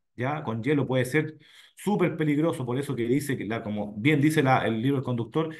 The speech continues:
que puede aumentar hasta diez veces nuestra distancia de detención. O sea, si yo me demoro, o sea, voy a demorarme diez metros en, en, en detenerme, con hielo pueden ser hasta cien, imagínense. Entonces ahí con hielo y con nieve tenemos que tener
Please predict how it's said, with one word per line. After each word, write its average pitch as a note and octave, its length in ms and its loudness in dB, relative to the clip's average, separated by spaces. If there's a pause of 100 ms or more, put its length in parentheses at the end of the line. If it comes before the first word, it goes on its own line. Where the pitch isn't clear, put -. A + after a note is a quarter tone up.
que G#2+ 120 -6
puede C3+ 160 0
aumentar A#2+ 320 -2
hasta A#2+ 300 -2
diez C3 360 4
veces F3 260 2
nuestra D3+ 280 -2
distancia D3+ 460 0
de C#3 60 -2
detención. D3 280 0
O B2+ 80 0
sea, C#3+ 180 2
si A#2+ 140 -4
yo D3 100 0
me C3 100 0
demoro, B2 500 -2 (720)
o A2 80 -10
sea, A#2 160 -2
voy A#2+ 120 0
a A2+ 60 -2
demorarme A#2+ 480 -4 (200)
diez F3 260 2
metros D#3 360 0
en, C#3 220 -4
en, A2 800 -6 (1000)
en D#3 160 0
detenerme, D#3 760 4
con B2+ 220 0
hielo D3+ 220 2
pueden B2 200 -2
ser B2+ 140 -4
hasta A#2 240 -6
cien, B2 480 -2
imagínense. G2+ 520 -12 (340)
Entonces B2+ 460 -4
ahí C#3 220 2
con A#2+ 240 -2
hielo F3 300 0
y F3 60 2
con E3 200 -2
nieve F#3+ 300 0
tenemos D3 360 -6
que B2 80 -8
tener C3+ 360 -6